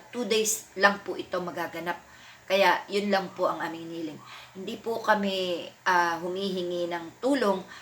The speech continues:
basta-basta kung hindi po napaka-importanteng laban. Marami pong salamat, mga kapatid.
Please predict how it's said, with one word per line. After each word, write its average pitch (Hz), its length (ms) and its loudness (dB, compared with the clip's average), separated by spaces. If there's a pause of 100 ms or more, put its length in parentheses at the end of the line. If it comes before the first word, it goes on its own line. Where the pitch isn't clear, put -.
(140)
basta-basta 196 960 0 (100)
kung 220 160 -8
hindi 196 320 -2
po 190 320 -2
napaka-importanteng 160 1200 -4
laban. 147 320 -8 (320)
Marami 165 320 0
pong 156 240 -14
salamat, 196 560 0 (160)
mga 160 240 -10
kapatid. 170 480 -8